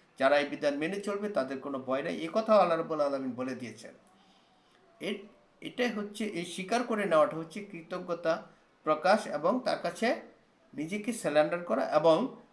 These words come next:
বিনয়ী এবং নম্র হয়ে থাকা। কোনো উত্তেজিত হওয়া যাবে না, নিজেকে পবিত্র মনে করা যাবে না, জ্ঞানী, বুদ্ধিমান, পণ্ডিত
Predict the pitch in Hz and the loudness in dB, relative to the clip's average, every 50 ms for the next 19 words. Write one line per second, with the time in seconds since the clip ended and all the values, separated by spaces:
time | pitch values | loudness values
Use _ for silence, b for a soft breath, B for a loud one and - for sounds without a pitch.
0 | _ - - 139 175 202 214 226 247 254 - - - 143 151 - 185 226 247 202 | _ -20 -12 -8 -2 0 2 2 2 2 0 0 0 -2 0 0 0 0 0 2
1 | 156 156 156 156 156 151 147 156 151 151 - - 147 131 - 165 170 233 269 - | 2 2 2 2 0 -2 -2 -2 -6 -8 -6 -6 -6 -4 0 0 0 0 0 -6
2 | - _ _ _ _ _ _ _ _ _ _ _ _ _ _ _ - 139 147 143 | -14 _ _ _ _ _ _ _ _ _ _ _ _ _ _ _ -10 -8 -6 -6
3 | 120 - - - 143 - - - 202 196 - - - _ - 202 190 190 190 190 | -6 -8 -12 -16 -16 -16 -14 -14 -14 -14 -14 -16 -16 _ -2 -2 2 6 6 6
4 | 190 196 202 202 214 214 220 226 214 180 160 156 156 160 160 156 - 165 160 180 | 6 4 -2 -2 -2 -2 0 0 -2 -2 -2 -4 -6 -6 -6 -8 -6 -6 -6 -6
5 | 208 208 - 202 185 165 160 160 151 - 156 147 147 143 147 147 156 180 180 214 | -6 -8 -6 -6 -4 -2 -2 -2 -2 -2 4 4 4 4 4 0 -4 -4 -4 -4
6 | 226 - - - 151 151 151 156 156 143 139 151 151 151 - 160 165 180 190 196 | -4 -6 -4 0 0 2 2 0 -2 -8 -6 -8 -10 -8 -8 -8 -4 -2 -2 -4
7 | 202 - 151 151 147 143 147 | -4 -6 -8 -8 -6 -8 -10